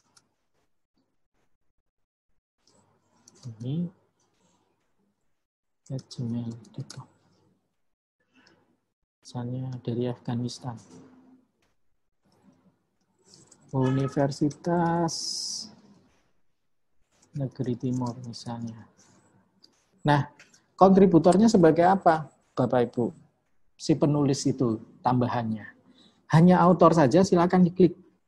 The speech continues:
Nah, kemudian yang penting itu ada di sini. Nah, principal contact for editorial correspondence atau hanya di dalam list websitenya saja.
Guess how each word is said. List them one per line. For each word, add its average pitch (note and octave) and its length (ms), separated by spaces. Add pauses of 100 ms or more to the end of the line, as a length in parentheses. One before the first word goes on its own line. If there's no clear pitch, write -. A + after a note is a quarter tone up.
(760)
Nah, D3 320 (320)
kemudian G3 720 (560)
yang F3 320
penting A3 400
itu G3+ 240
ada F3+ 160
di F3 80
sini. D3+ 260 (540)
Nah, G#2+ 560
principal E3 480
contact G#3+ 480 (240)
for F#3+ 240
editorial D3+ 400
correspondence D3+ 960 (560)
atau F3 320
hanya G3+ 640 (160)
di E3 80
dalam F3 400
list - 640 (1120)
websitenya F#3 560
saja. F3 320